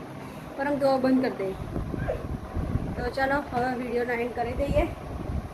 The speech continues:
તો I hope કે તમને લોકોને આજનો વ્લોગ બહુ જ ગમ્યો હશે. જો ગમ્યો હોય તો લાઈક કરજો, શેર કરજો, કોમેન્ટ કરજો, ચેનલને સબસ્ક્રાઇબ કરી દેજો નવા આવ્યા હોય તો. અને બેલ આઇકનને જરૂરથી દબાવજો, જેથી અમારો પહેલો વીડિયો તમને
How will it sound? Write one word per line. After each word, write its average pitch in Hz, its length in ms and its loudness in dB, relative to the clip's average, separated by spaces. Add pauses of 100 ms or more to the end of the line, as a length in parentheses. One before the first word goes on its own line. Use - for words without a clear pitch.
(160)
તો 254 100 4
I - 20 6
hope 254 300 2
કે 285 100 6
તમને 254 260 2
લોકોને 254 280 2
આજનો 240 220 0
વ્લોગ 247 300 2
બહુ - 120 -2
જ - 40 -4
ગમ્યો 269 280 2
હશે. 269 160 2
જો 226 280 0
ગમ્યો 254 160 0
હોય 269 100 0
તો 254 200 -6
લાઈક 226 220 0
કરજો, 262 180 -2
શેર 247 240 -2
કરજો, 262 200 -4
કોમેન્ટ 247 320 -2
કરજો, 262 140 0
ચેનલને 247 360 -2
સબસ્ક્રાઇબ 262 600 -2
કરી - 180 -4
દેજો 262 240 -2
નવા 254 340 0
આવ્યા 262 240 4
હોય 254 100 2
તો. 294 200 2 (800)
અને 262 160 0
બેલ 262 240 4
આઇકનને 254 340 4
જરૂરથી 240 360 0
દબાવજો, 269 380 0
જેથી 269 260 -4
અમારો 254 240 0
પહેલો 247 280 -2
વીડિયો 240 360 0
તમને 269 220 0